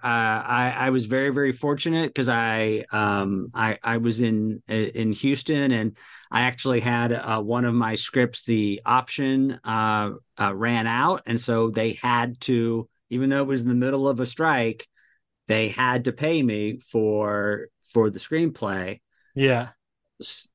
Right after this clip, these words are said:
Speaker 1: otherwise I would've got the rights back, and God forbid the, the screenwriter get the rights back. So
Speaker 2: <laughs>
Speaker 1: they, they had to write me a check. So I, I was, I was really one of the lucky ones, uh, that I w-, I was okay through the whole thing.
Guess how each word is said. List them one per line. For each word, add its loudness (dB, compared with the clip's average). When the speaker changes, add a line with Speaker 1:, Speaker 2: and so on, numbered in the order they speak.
Speaker 1:
otherwise 2
I 2
would've 2
got -2
the -4
rights 0
back, 0
and -2
God 4
forbid -2
the, -2
the 2
screenwriter 0
get 0
the -6
rights 2
back. -4
So 0
Speaker 2:
<laughs> -20
Speaker 1:
they, 0
they 2
had -2
to 0
write -2
me 2
a 0
check. 0
So 0
I, -2
I 0
was, 0
I 0
was 2
really 2
one 2
of 2
the 0
lucky 0
ones, -2
uh, 0
that 4
I 4
w-, -4
I -2
was 0
okay 0
through -2
the -2
whole 0
thing. -2